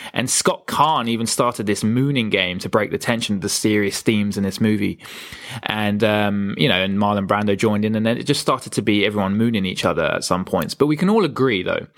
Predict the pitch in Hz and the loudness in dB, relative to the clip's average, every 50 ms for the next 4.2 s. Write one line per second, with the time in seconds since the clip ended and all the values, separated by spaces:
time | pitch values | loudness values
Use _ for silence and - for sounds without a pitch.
0 | - - - - - - - - - 127 135 185 208 220 208 202 185 - - - | -20 -20 -20 -20 -20 -20 -6 -2 0 2 2 2 2 2 0 0 0 0 -2 -2
1 | - - 139 117 101 85 73 73 - - - - 135 113 120 117 110 120 113 110 | 0 0 2 2 4 2 2 0 -2 -4 -2 -2 0 0 0 2 2 2 2 2
2 | 98 101 95 82 - 92 98 - - 104 92 107 117 - - - - - - - | 2 0 0 0 0 -2 -2 -2 -2 0 0 0 0 0 -2 -4 -6 -6 -6 -4
3 | - - - - 127 113 107 104 98 95 98 92 90 82 78 76 - - - - | -2 -2 0 0 2 2 2 0 0 -2 -2 -4 -4 -4 -4 -6 -6 -8 -8 -8
4 | - - - | -8 -8 -8